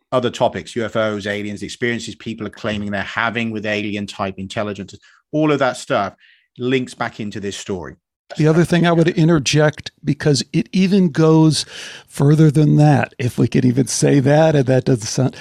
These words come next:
Speaker 1: Mm-hmm.
Speaker 2: but it also s-, kind of sets the clock a little bit,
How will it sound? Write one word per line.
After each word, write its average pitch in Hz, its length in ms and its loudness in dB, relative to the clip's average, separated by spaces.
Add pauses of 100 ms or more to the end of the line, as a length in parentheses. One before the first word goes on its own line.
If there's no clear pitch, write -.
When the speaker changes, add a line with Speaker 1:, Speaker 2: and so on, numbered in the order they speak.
(140)
Speaker 1:
Mm-hmm. 123 140 -14 (400)
Speaker 2:
but 165 120 4
it 175 180 4
also 196 560 4
s-, - 280 -2
kind 180 340 2
of 175 100 2
sets 170 340 2
the 156 100 -2
clock 190 500 0
a - 80 -2
little 135 300 0
bit, 113 320 -4